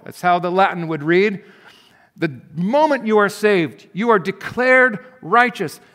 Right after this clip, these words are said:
At the very moment, simul, simultaneous moment,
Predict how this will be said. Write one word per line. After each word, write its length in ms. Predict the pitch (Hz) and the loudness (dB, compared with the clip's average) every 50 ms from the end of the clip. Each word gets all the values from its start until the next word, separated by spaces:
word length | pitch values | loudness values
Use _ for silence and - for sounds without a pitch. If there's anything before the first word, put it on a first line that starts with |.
| _ - | _ -4
At 140 | 185 185 - | -4 -2 -2
the 60 | 202 | -4
very 300 | 175 147 254 262 254 247 | -2 0 0 0 2 0
moment, 720 | 240 233 233 240 269 302 311 294 247 170 - - - - _ _ _ _ _ _ | -2 -2 -2 0 2 2 2 2 0 -4 -8 -10 -18 -20 _ _ _ _ _ _
simul, 540 | - - - 254 269 254 214 160 113 87 - _ _ _ _ _ _ _ _ _ _ _ | -18 -8 -6 -4 -2 -2 -2 -4 -6 -8 -14 _ _ _ _ _ _ _ _ _ _ _
simultaneous 760 | _ - - 240 247 247 233 - 226 240 226 208 151 - - 175 | _ -10 -8 -6 -4 -4 -4 -4 -4 -4 -2 -4 -6 -8 -10 -4
moment, 360 | 165 208 247 240 202 - | 0 0 2 0 0 -4